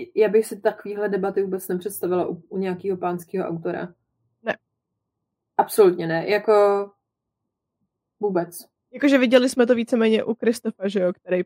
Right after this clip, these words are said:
Speaker 2: psal Jangovky
Speaker 1: Ano.
Speaker 2: a teď má dospělou, dospělou knihu a neřeší se to. Absolutně
Speaker 1: Ano.
Speaker 2: se neřeší, jestli zvládne napsat dospělou knihu,
Speaker 1: Tak.
Speaker 2: jestli prostě
Speaker 1: Je to tak, no.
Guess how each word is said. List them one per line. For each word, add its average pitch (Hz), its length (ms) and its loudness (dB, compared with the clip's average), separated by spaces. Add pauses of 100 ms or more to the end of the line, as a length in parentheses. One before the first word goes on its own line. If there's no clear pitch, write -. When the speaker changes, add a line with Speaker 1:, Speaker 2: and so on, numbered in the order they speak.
(120)
Speaker 2:
psal 185 480 -4
Jangovky 180 600 -2
Speaker 1:
Ano. 208 100 -4 (500)
Speaker 2:
a - 40 -20
teď 202 180 -4
má 196 160 -2
dospělou, 185 840 -2
dospělou 202 300 -4
knihu 226 280 -2
a 196 60 -4
neřeší 196 360 -4
se - 140 -12
to. 202 180 -8 (420)
Absolutně 185 480 -6
Speaker 1:
Ano. 180 140 -2
Speaker 2:
se 185 160 -6
neřeší, 190 480 -2
jestli 185 280 -2
zvládne 175 300 -6
napsat 175 240 -8
dospělou 175 420 -6 (100)
knihu, 185 240 -2
Speaker 1:
Tak. 180 120 4
Speaker 2:
jestli 175 300 -4 (120)
prostě 180 580 -10 (2500)
Speaker 1:
Je 214 100 -4
to 220 100 -6
tak, 233 320 0
no. - 240 -12